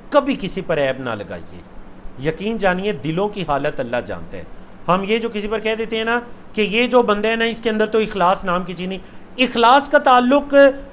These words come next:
दिल के साथ है, हमें क्या पता उसके दिल में इखलास है या नहीं। अल्लाहु अकबर,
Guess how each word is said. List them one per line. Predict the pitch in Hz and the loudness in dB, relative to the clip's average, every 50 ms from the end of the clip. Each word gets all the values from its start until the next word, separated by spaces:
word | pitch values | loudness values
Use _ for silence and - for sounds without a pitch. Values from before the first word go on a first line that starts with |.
| - 156 | -8 0
दिल | 156 269 302 311 - | 2 4 4 4 4
के | - 277 262 | 2 0 0
साथ | - 240 220 233 233 247 | 2 2 2 2 2 2
है, | 240 | 0
हमें | 202 220 240 262 277 | 0 2 2 0 2
क्या | 277 277 262 | 2 2 2
पता | 240 254 247 240 | 2 2 2 2
उसके | 240 233 240 240 233 | 2 2 2 0 -2
दिल | 208 220 220 | 0 0 0
में | 220 220 | -2 -4
इखलास | 208 - 185 175 165 180 175 - - | -4 -2 0 0 2 0 0 -2 -4
है | 160 165 170 170 | -6 -6 -4 -4
या | 170 | -6
नहीं। | 156 139 139 135 131 - - - - - - - - - - - - - - - - - - - - - - - - - - - - - - - - | -6 -6 -8 -8 -10 -12 -16 -16 -16 -16 -18 -18 -18 -18 -16 -16 -16 -16 -16 -16 -16 -18 -18 -16 -16 -16 -14 -16 -16 -18 -18 -20 -20 -18 -14 -10 -8
अल्लाहु | 131 127 123 123 120 - - 104 | -6 -4 -2 -2 -4 -4 -4 -8
अकबर, | 95 - - - - - | -10 -10 -12 -14 -16 -16